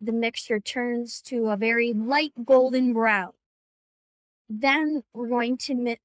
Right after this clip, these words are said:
whisk in the milk, any milk of your choice,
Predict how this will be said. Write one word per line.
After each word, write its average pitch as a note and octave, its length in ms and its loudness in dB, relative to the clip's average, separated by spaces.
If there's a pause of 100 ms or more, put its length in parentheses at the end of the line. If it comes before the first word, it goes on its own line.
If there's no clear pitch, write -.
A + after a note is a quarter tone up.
(120)
whisk B3+ 340 0
in C4 220 4
the C4 40 4
milk, B3+ 400 4
any A#3+ 260 0
milk C4+ 340 0
of B3 100 -4
your C4 140 -2
choice, A3+ 640 -4